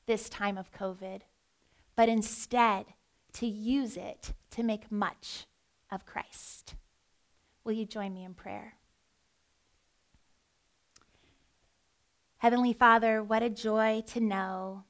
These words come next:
that a day is coming when all that is mortal will be swallowed up by life. And we will stand in the presence of our Lord Jesus Christ.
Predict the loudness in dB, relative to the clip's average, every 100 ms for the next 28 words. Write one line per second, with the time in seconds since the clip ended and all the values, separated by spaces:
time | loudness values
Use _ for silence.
0 | _ 2 2 4 4 4 2 2 4 4
1 | 2 2 8 12 12 10 2 -2 0 2
2 | 4 2 -4 -10 _ _ -6 -4 -4 -8
3 | 2 4 4 2 -2 -10 _ _ 2 2
4 | 2 -10 _ _ _ -6 -6 -4 -8 -12
5 | -20 -20 -20 _ _ _ _ _ -12 2
6 | 2 6 4 2 0 2 2 0 -2 2
7 | 2 2 0 0 2 2 2 0 2 2
8 | 0 -6 -8 -6 -10 -2 0 0 -2 -10
9 | -14